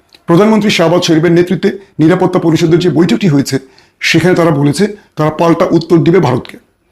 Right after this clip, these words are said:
এবং এজন্য সেনাবাহিনীকে গ্রিন সিগন্যাল দিয়ে দিয়েছে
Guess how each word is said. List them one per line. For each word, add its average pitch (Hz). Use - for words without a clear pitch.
এবং 196
এজন্য 214
সেনাবাহিনীকে 196
গ্রিন 208
সিগন্যাল 190
দিয়ে 165
দিয়েছে 160